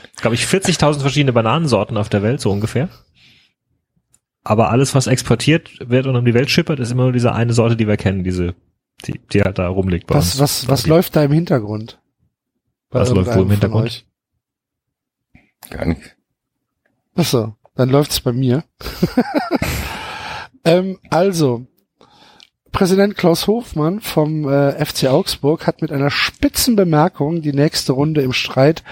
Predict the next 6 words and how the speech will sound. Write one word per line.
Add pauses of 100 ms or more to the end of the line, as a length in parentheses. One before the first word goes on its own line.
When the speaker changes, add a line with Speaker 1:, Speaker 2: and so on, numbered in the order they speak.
(360)
Speaker 2:
mit
Bundesliga-Konkurrent
R
B
Leipzig
eingeläutet.